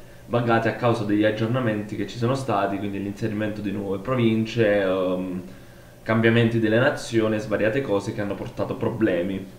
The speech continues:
Ora diciamo che in questo momento io riprenderò a giocare Europa Universalis in modo serio,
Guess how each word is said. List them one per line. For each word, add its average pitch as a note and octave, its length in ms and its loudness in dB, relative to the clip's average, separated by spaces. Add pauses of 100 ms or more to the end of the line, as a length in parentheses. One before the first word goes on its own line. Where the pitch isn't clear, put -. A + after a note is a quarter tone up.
(340)
Ora G#2 800 2
diciamo B2 300 0
che - 80 0
in A2+ 220 -4
questo A#2+ 200 -2
momento A2+ 680 0 (360)
io B2+ 140 0
riprenderò A2+ 480 4
a G2+ 80 0
giocare F#2+ 640 -2
Europa A2 260 0
Universalis G2+ 840 -2 (640)
in G2+ 100 -8
modo F#2 220 -2
serio, A2 720 -6